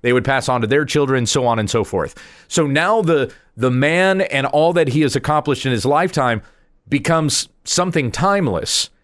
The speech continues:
If he has family, if he has sons especially, that he can pass these things down to.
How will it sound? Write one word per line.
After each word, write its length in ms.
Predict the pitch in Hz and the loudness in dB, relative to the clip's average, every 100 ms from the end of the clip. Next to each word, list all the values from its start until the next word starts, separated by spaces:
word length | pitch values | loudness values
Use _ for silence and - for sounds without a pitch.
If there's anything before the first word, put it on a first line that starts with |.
| _ _ | _ _
If 180 | - 135 | -2 0
he 160 | 147 135 | 2 2
has 260 | 147 127 | 2 0
family, 600 | - - 190 202 170 110 | -2 -2 0 0 0 2
if 100 | 120 | 0
he 120 | 127 117 | 0 0
has 200 | 117 - | 0 -2
sons 440 | - 180 185 113 | -2 0 0 -2
especially, 540 | 120 - 185 - 131 107 | -2 0 -2 0 0 0
that 160 | 113 | 0
he 100 | 123 | 0
can 160 | 131 120 | -2 -2
pass 320 | 135 131 - | -2 -2 -2
these 260 | 139 113 - | 0 0 -2
things 320 | 123 107 87 | -2 -2 -2
down 320 | 120 104 98 | -2 -2 -2
to. 340 | - 180 98 | 0 0 0